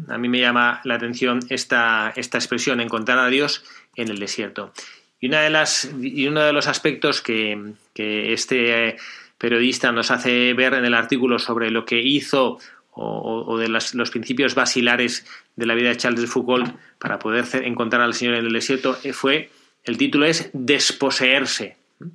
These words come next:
Y lo que decía este, nuestro beato de hoy es que para encontrar el sentido de la vida hay que ser pobre, desposeerse,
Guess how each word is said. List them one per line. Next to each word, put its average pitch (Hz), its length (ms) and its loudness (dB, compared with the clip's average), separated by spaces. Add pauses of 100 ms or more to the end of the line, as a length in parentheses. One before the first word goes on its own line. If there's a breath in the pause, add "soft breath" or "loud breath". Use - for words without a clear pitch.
(1040 loud breath)
Y - 60 -10
lo 110 140 -4
que 123 100 0
decía 135 420 2
este, 131 240 0 (100)
nuestro 131 300 0
beato 139 400 2
de 135 120 4
hoy 147 280 2
es 131 260 0
que 131 120 0
para 127 200 2
encontrar 123 600 2
el 147 140 4
sentido 139 460 2
de 175 100 4
la 165 100 4
vida 185 440 0
hay 165 160 2
que 165 140 2
ser 180 340 0 (120)
pobre, 127 500 2 (840)
desposeerse, 143 1120 0